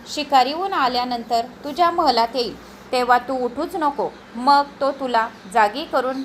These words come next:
निजण्याचे कारण विचारेल, तेव्हा तू रडून आकांत कर व 'मी आता आपला जीव ठेवू इच्छित नाही' म्हणून सांग. जर अब्रू जाऊ लागली तर जगून काही करायचे नाही, असे तू राजास सांगून रडू लागलीस म्हणजे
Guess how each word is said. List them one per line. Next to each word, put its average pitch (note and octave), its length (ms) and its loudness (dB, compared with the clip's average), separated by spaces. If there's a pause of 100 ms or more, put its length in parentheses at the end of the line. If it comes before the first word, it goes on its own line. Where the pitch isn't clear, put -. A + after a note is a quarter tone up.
निजण्याचे A#3+ 500 -4
कारण G#3+ 340 0
विचारेल, B3+ 680 -4 (140)
तेव्हा D#4+ 220 4
तू F4 180 -4
रडून C#4+ 300 2
आकांत B3 420 0 (100)
कर A3 100 0 (260)
व C#4 160 2
'मी D#4 260 -2
आता B3 380 2
आपला A3+ 260 2
जीव B3+ 340 -6 (260)
ठेवू D4 260 0
इच्छित C4+ 360 -6
नाही' B3 200 0 (360)
म्हणून D4 360 2
सांग. B3+ 240 2 (420)
जर C#4+ 140 6 (100)
अब्रू C4 340 2
जाऊ C4 300 2
लागली A#3 400 0 (220)
तर C4+ 120 0
जगून B3 360 0
काही A3+ 220 0
करायचे F#3+ 420 -2
नाही, A3 240 -4 (380)
असे F#4+ 280 2
तू F4+ 120 -6
राजास C4 400 0
सांगून A#3+ 300 -4 (280)
रडू A3+ 300 2
लागलीस A#3+ 460 2
म्हणजे A#3+ 260 -4